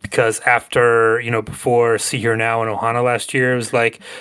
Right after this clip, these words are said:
"Oh, you know, they're probably gonna play it pretty conservative. Like, they probably haven't had a lot of time to rehearse, and, like, you're not gonna get any deep cuts. You're gonna get a few things." And then all that got blown to shit out the window, as we know. And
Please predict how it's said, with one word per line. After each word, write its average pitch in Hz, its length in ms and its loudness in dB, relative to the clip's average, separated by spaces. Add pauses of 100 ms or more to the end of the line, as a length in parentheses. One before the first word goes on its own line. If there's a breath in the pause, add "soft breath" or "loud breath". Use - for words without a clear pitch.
(140 loud breath)
"Oh, 240 260 8
you 214 140 8
know, 202 220 8
they're 202 140 4
probably 180 440 2
gonna 160 200 0
play 147 220 2
it 139 80 2
pretty 143 180 -4
conservative. 117 720 2
Like, 117 160 -2
they 135 280 2 (360 loud breath)
probably 143 260 4
haven't 131 200 2
had 123 140 0
a 120 60 -2
lot 117 160 2
of 113 80 -4
time 117 200 -2
to 117 60 -2
rehearse, 104 480 4
and, 117 80 -2
like, 117 160 0
you're 143 100 2
not 139 160 2
gonna 139 160 0
get 131 140 2
any 135 200 2
deep 107 260 -8
cuts. 107 340 -2
You're 113 100 -2
gonna 117 160 -2
get 120 140 2
a 117 60 0
few 120 140 -4
things." 101 360 -4
And 104 120 -4
then 110 260 0 (640 loud breath)
all 123 180 6
that 117 220 2
got 113 300 -2
blown 107 480 2 (100)
to 120 100 0
shit 104 520 0
out 113 180 0
the 113 60 0
window, 101 500 0
as 107 220 0
we 101 120 -6
know. 98 340 -4 (880 loud breath)
And 117 560 2